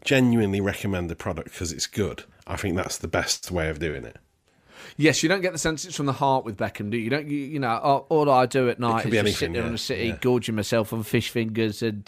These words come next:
Speaker 2: uh, Pepsi Max,
Speaker 1: <laughs>
Speaker 2: Doritos Chili Heat Wave,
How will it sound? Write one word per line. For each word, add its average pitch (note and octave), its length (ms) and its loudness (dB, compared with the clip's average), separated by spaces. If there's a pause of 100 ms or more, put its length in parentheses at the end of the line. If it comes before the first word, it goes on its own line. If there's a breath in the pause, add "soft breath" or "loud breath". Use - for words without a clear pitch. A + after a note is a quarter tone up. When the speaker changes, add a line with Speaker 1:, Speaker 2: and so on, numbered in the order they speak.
Speaker 2:
uh, A2 220 2
Pepsi C3 420 2
Max, A#2 400 2
Speaker 1:
<laughs> D3 340 -6
Speaker 2:
Doritos B2 540 4
Chili A#2 260 6
Heat A#2 300 6
Wave, A#2 600 4